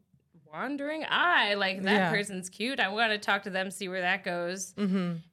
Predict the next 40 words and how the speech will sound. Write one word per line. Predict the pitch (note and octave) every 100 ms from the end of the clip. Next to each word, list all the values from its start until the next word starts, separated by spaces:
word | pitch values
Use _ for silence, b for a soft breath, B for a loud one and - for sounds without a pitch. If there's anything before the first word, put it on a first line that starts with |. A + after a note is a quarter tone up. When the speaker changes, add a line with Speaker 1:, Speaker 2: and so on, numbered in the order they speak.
| -
Speaker 1:
And | G#3 G3+ G3+ G3+
I've | G#3+ A3+
also, | D#4 D4+ C#4 A#3+
like, | G3+ E3+ F3 - _
I've | G3+ A3 F#3
been | A3+ G3+ G3+
monogamous. | G3 G3+ C#4 E4+ E4+ D#4+ D4+ D4 -
I've | A3 G#3
been | G#3+ G3+
polyamorous. | G3+ C4+ B3+ A3 A3+ C4 C4+ C4 B3+
So | B3 A3
I've | A#3 C4
even | G#3+
Speaker 2:
Yeah. | F3+
Speaker 1:
had, | - A3+ G#3+
like, | G3+
somewhat | - - A#3 A3+ A3+
slutty | - - A3+ G#3+
phases, | G#3 G3+ G#3 G#3+ G3
like, | G3+ F3+
within | G3 G3 A3 B3+
relationships, | B3+ B3+ C4+ C4+ C#4 D4+ D#4 -
Speaker 2:
Mm-hmm. | A3 A3 C4 F3+ D#3+ E3
Speaker 1:
which | D4 D#4+
is | F4+ D4+ A#3+ -
really | A3 G4 C#5+ -
cool, | - C#4+
honestly. | F#3+ F3+ F#3 G#3+ C#4
Like, | D#4+ C5
I'm |
Speaker 2:
Yeah. | D4 F3
Speaker 1:
happy | E3+ F#4+ F#4
I | D4
had | C#4+ A#3+
that | A3+
time | A#3+ G#3+ G#3
in | G3+
my | F#3+
life. | F#3+ F3+ B3+ D4
Speaker 2:
Yeah. | C4+ B3+ F3 -